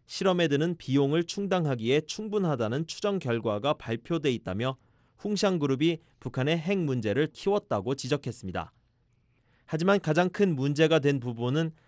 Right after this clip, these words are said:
단둥 홍샹 실업발전 유한공사가 북한의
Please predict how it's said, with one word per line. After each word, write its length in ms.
단둥 400
홍샹 460
실업발전 640
유한공사가 800
북한의 520